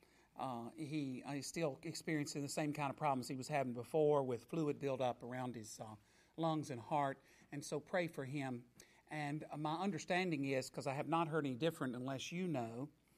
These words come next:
uh, that Tommy Metz is still in the hospital as well. I have not heard that he's gone home, and usually Doris keeps me up to date on that. Betty Olmstead, uh, had surgery this past week for, um,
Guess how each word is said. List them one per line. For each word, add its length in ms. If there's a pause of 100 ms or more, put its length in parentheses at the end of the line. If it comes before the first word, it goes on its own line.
(500)
uh, 400 (140)
that 320
Tommy 240
Metz 340
is 120
still 240
in 80
the 60
hospital 600
as 160
well. 500
I 120
have 120
not 240
heard 340
that 140
he's 220
gone 240
home, 300 (400)
and 120
usually 300
Doris 380
keeps 280
me 140
up 140
to 80
date 240
on 160
that. 240 (420)
Betty 220
Olmstead, 720 (420)
uh, 180
had 280
surgery 380
this 200
past 440
week 360
for, 360 (380)
um, 360